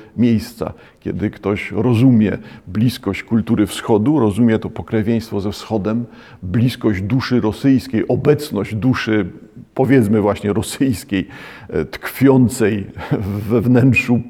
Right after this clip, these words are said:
Polaków, m, a jednocześnie niechęć, <laughs> przerażenie, zniechęcenie tym, co historia relacji polsko-rosyjskich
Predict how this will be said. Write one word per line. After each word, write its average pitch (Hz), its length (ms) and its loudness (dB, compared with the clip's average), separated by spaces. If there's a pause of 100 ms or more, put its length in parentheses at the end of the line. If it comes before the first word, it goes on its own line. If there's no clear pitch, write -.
(160)
Polaków, 117 680 0 (460)
m, 110 140 0 (300)
a 113 120 2
jednocześnie 120 800 0 (280)
niechęć, 127 840 2 (240)
<laughs> - 340 -6
przerażenie, 123 760 2
zniechęcenie 131 960 -2 (920)
tym, 151 360 2 (960)
co 127 180 0
historia 131 840 0 (280)
relacji 131 580 0
polsko-rosyjskich 110 1160 -2